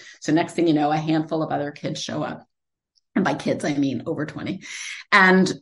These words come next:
what I said to each of them, I said, "What is a choice that you are making right now that you're challenged by?" I said,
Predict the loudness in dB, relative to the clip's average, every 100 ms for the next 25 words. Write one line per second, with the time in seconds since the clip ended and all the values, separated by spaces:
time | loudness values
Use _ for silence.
0 | -6 0 2 4 4 0 0 0 0 -2
1 | -6 -2 -2 -2 -4 -2 -2 -2 -4 -14
2 | _ _ _ _ _ _ _ _ -6 -4
3 | -6 -4 -4 -4 -6 _ _ _ _ _
4 | -2 -2 -2 -6 -4 -2 -2 -4 -6 -2
5 | 2 4 4 2 -2 -8 -6 -6 -8 -8
6 | -10 -10 -10 -8 -8 -8 -12 -14 -16 -16
7 | -16 -16 -20 _ -8 -6 -4 -6